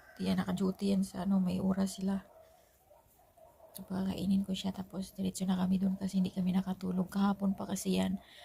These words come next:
Pero inuna namin yung monitor niya. Dapat, dapat doon na pala kami sa umaga bago yung monitor. Kaso, guys, yung ulan, grabe ang ulan.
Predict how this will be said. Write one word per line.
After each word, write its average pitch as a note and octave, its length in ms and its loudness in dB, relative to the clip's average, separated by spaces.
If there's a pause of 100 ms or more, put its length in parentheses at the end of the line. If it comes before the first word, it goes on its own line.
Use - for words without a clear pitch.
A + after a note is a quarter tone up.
(100)
Pero F#3 320 4
inuna F#3 400 4
namin F3+ 440 2
yung F3 120 -4
monitor F3+ 480 -2
niya. F3+ 320 0 (400)
Dapat, F#3 400 0 (1300)
dapat G3+ 480 -2
doon G3 200 2
na G3+ 40 0
pala G3 240 0
kami F#3+ 240 2
sa G3+ 160 -10
umaga G3 400 4
bago G3 240 0
yung F#3+ 160 4
monitor. F#3 400 2
Kaso, - 240 -8
guys, F#3 480 -2
yung F#3+ 160 -6
ulan, F#3 400 4
grabe F#3+ 400 -2
ang F#3+ 160 -2
ulan. F#3 400 2